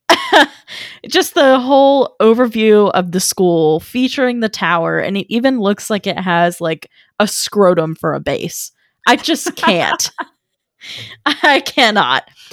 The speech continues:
And then also, there's a lot of, um, water present in this episode too, which again, we've talked about, uh, representative of emotions. But I think too, that it, that in itself is also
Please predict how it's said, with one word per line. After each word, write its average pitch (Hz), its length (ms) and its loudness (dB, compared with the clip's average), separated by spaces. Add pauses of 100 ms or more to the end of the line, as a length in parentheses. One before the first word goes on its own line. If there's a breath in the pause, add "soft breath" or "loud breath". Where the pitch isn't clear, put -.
(120)
And 349 120 0
then 403 180 0
also, 370 480 2
there's 247 240 0
a 262 80 2
lot 233 320 2
of, 240 220 -2 (120)
um, 160 560 -4 (240)
water 165 720 0
present 170 500 -2
in 160 180 -6
this 160 380 -10
episode 165 480 -8
too, 170 260 -6
which 165 220 -8
again, 170 200 -8
we've 170 140 -10
talked - 300 -16
about, 156 320 -6 (520 soft breath)
uh, 175 420 -2 (200)
representative 196 560 0
of 165 160 -2
emotions. 208 1040 0 (360 soft breath)
But 240 260 2
I 466 240 2
think 381 260 -4
too, 247 520 0 (560)
that 226 240 2
it, - 100 -8 (120)
that 233 380 0
in 240 120 -2
itself 190 440 -2
is 202 140 -2
also 294 720 -2